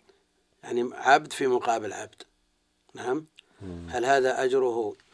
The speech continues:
Speaker 1: من أدى حق الله ف-، حق الله جل وعلا ولم يدع حق، حق الموالي، له نصف ما للعبد الذي أدى
Speaker 2: حقاً.
Speaker 1: الحقين؟
Speaker 2: مم.
Speaker 1: نعم.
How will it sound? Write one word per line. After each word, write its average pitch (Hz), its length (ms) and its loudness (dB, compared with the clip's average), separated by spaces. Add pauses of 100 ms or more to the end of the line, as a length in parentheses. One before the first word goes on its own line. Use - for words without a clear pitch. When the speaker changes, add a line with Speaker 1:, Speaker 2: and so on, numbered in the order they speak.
(260)
Speaker 1:
من 131 160 -2
أدى 135 360 0
حق - 300 -2
الله 127 240 0
ف-، 123 320 -4
حق - 360 -6 (640)
الله 127 200 2
جل 123 240 0
وعلا 117 380 -2
ولم 139 220 0
يدع 127 140 -4
حق، - 300 -8
حق - 260 -10
الموالي، 120 640 -4 (800)
له 127 420 0 (600)
نصف 190 420 6
ما 151 320 4
للعبد 143 480 0
الذي 120 360 0
أدى 143 520 2 (320)
Speaker 2:
حقاً. - 220 -4
Speaker 1:
الحقين؟ 107 640 -6 (280)
Speaker 2:
مم. 87 220 -20 (420)
Speaker 1:
نعم. 127 320 0